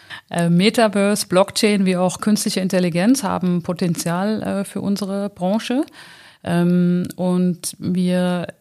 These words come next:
sind gerade dabei, ähm, potenzielle Use Cases, ähm, zu analysieren und auch Opportunitäten für unsere Organisation, äh, zu finden bei diesem Thema. Ähm,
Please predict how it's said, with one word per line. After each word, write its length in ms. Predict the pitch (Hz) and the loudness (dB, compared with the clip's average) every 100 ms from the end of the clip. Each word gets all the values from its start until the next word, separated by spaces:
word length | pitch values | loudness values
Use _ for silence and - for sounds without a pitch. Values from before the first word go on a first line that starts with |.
| _ | _
sind 400 | - 180 185 - | -6 -2 -2 -4
gerade 680 | 175 160 165 185 190 190 185 | -4 -2 -2 -2 -2 -2 -2
dabei, 680 | 185 170 156 160 190 214 208 180 | -4 -4 -2 0 0 0 -2 -2
ähm, 580 | 175 180 175 175 175 - - - _ - 175 | 0 2 2 0 -2 -6 -16 -20 _ -10 -6
potenzielle 840 | 160 190 214 190 - 185 185 185 175 180 | -2 -2 0 0 0 0 2 0 0 0
Use 380 | 175 208 254 | 0 2 0
Cases, 720 | - 226 233 254 294 - - - | -2 -2 -2 -2 -2 -2 -6 -4
ähm, 680 | 180 180 175 180 180 - - - | -4 -2 -2 -2 -4 -8 -16 -14
zu 380 | - 185 185 - | -8 -6 -6 -4
analysieren 840 | 180 180 180 175 165 196 277 302 247 | -2 0 -2 -2 0 2 2 2 0
und 240 | 180 175 | -4 -2
auch 220 | 170 170 | -2 -2
Opportunitäten 840 | 170 - 170 180 180 180 196 - 247 | -4 -6 -4 -2 -2 -2 -4 -2 -2
für 140 | 220 | -2
unsere 300 | 226 226 208 | -2 -2 -2
Organisation, 960 | 214 220 220 214 214 - 196 214 226 214 | -2 -2 -2 -2 -6 -4 -4 -2 -2 -2
äh, 260 | 196 202 | -4 -6
zu 140 | 202 190 | -8 -10
finden 500 | - 214 220 226 214 | -6 -4 -4 -6 -4
bei 120 | 196 | -6
diesem 280 | 190 202 208 | -6 -4 -4
Thema. 400 | 202 208 226 262 - - - - - - - - | -2 -2 0 -2 -6 -20 -20 -20 -20 -20 -18 -6
Ähm, 640 | 180 180 185 185 180 | 0 2 4 4 2